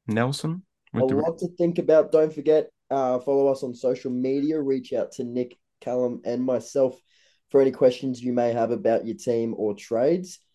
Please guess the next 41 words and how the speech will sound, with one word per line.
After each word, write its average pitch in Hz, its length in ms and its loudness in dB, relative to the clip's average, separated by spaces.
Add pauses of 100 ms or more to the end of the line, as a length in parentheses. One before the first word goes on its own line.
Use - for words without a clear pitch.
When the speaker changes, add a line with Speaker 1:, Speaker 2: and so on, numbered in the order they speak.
(420)
Speaker 2:
Um, 98 300 -4
some 101 200 -10
good 107 140 -2
options 104 360 -4
there, 98 160 0
though, 95 160 -2
Callum. 101 480 -6
Uh, 147 220 4
Teague 254 300 6
Speaker 1:
Can 226 120 2
we, 226 120 10
Speaker 2:
Wilton. 262 120 8
Speaker 1:
can 233 80 -4
we 123 140 2
ask 101 240 4
you 101 80 6
about 95 200 6
our 98 140 6
trades, 90 360 0
too? 87 360 0
<laughs> 127 60 2 (640)
Speaker 2:
Yeah. 175 260 8 (460)
<laughs> - 420 -20
Teague 180 240 6
Wilton. 151 560 4
Um, 147 680 4 (280)
wasn't 160 300 4
his 135 120 -2
best 131 420 2
week. 127 260 0
He 139 80 -4
still, 151 500 0
you 135 100 -4
know, 120 140 2
he 135 140 -2
did 147 300 -4
all 127 160 6
right 120 280 4
with 120 160 -2
a - 160 -8
forty, 131 440 0